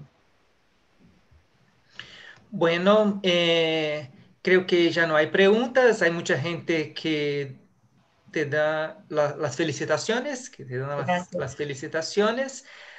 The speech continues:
Speaker 1: Eh, de hecho, eh, ha sido, eh, un gusto, eh, ver la presentación, presentarte y después, eh, eh, ver tu presentación.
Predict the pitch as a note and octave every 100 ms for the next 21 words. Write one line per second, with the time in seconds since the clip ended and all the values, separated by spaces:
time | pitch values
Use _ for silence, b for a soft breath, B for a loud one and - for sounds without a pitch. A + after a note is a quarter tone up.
0 | B D#3 D#3 D3+ D3 D3 E3+ E3+ F3 -
1 | F3+ F3 E3 - D3+ D3 C#3 C3+ C#3 D3
2 | - D3+ C#3+ D3+ D3+ C#3 C3 B2+ _ _
3 | _ _ _ _ _ - - C3+ C3 B2
4 | A#2 A2+ - F#3 F3 A3 - C4 D#4 -
5 | - B B _ D3 C#3+ D3 D3+ D3 D3
6 | - - - - D#3+ F3 F#3 D#3 D3 C3
7 | C#3 C#3 - F3+ F3+ G3+ G3 G3 C#3+ C#3+
8 | C3 D#3+ F3+ - F#3 E3 D3 - D3+ C#3+
9 | - D#3+ C3+ C#3 - C#3 C3 B2+ C#3+ D#3
10 | C#3+ C3 C3 B2+ - B2 C3+ - F3 E3+
11 | A3+